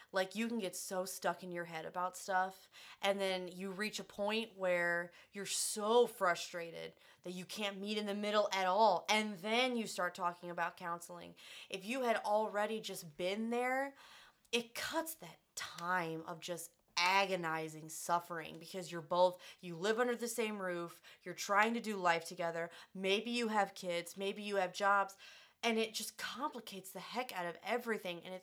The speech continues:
throws everything out of whack because that's your person. And so when things are,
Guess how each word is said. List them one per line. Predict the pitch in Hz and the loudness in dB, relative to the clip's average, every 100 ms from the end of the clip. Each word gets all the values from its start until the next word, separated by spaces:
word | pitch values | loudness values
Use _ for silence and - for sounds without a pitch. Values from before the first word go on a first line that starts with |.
| - | -10
throws | 214 247 247 - | -2 0 -2 -4
everything | 220 233 277 269 240 196 175 | 0 0 0 -4 -4 -6 -4
out | 170 | -4
of | 165 | -4
whack | 165 151 151 - - - - | -4 -4 -4 -8 -20 -16 -10
because | 240 262 | -4 2
that's | 285 285 | 2 2
your | 254 | -6
person. | 240 - 247 240 - 160 - - - - - | -6 -8 -4 -4 -4 -10 -12 -20 -20 -16 -6
And | 233 | -4
so | 233 233 214 208 208 190 | 4 6 6 2 -6 -4
when | 220 208 202 | -2 -4 -6
things | 240 240 240 233 220 - | -2 0 0 -2 -4 -4
are, | 202 196 185 180 175 | 0 4 4 4 0